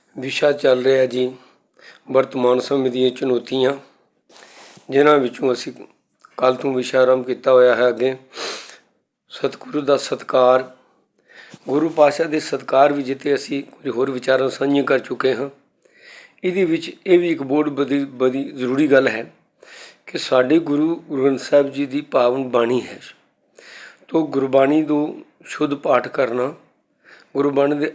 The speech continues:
ਅਰਥ ਸਮਝ ਕੇ ਉਹਨਾਂ ਅਨੁਸਾਰ ਜੀਵਨ ਜਿਉਣਾ, ਉਹਨਾਂ ਨੂੰ ਮਾਣ ਦੇਣਾ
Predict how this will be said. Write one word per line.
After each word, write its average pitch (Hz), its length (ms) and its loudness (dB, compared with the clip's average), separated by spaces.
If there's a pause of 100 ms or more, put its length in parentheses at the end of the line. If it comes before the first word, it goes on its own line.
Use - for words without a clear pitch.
ਅਰਥ - 160 -6
ਸਮਝ 143 340 -4
ਕੇ - 160 -6
ਉਹਨਾਂ 156 340 2
ਅਨੁਸਾਰ 139 300 2
ਜੀਵਨ 131 320 0
ਜਿਉਣਾ, 127 320 2 (920)
ਉਹਨਾਂ 180 180 6
ਨੂੰ 170 140 6
ਮਾਣ 143 320 6
ਦੇਣਾ 123 340 2